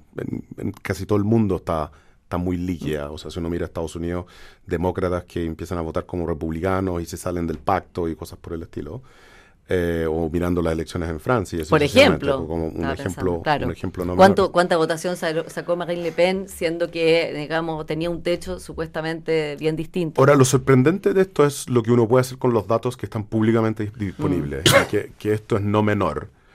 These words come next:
Speaker 1: Y, y otro va a ser el relato de la trinchera.
Speaker 2: Mm.
Speaker 1: Y que a mí lo que me va a encantar es el día que empecemos a ver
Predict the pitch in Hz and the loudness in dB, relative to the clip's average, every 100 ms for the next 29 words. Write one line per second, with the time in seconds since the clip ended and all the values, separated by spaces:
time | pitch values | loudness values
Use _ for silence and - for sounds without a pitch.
0 | _ - - _ _ - 104 98 101 123 | _ -20 -20 _ _ -8 -6 0 2 4
1 | 139 123 - 123 110 98 101 110 123 110 | 4 4 4 2 2 2 2 2 4 2
2 | 104 - 82 73 113 - - 139 127 123 | 0 -2 -6 -4 -4 -4 -6 -8 -6 -8
3 | 127 - - _ - 98 - 95 98 104 | -12 -20 -20 _ -14 -12 -4 -4 -2 -2
4 | 104 104 98 101 101 95 110 110 101 107 | -2 0 0 -2 -4 -4 -2 -2 0 -2
5 | 101 98 95 107 104 98 98 104 107 104 | -2 -4 -6 -4 -4 -2 0 0 -2 -6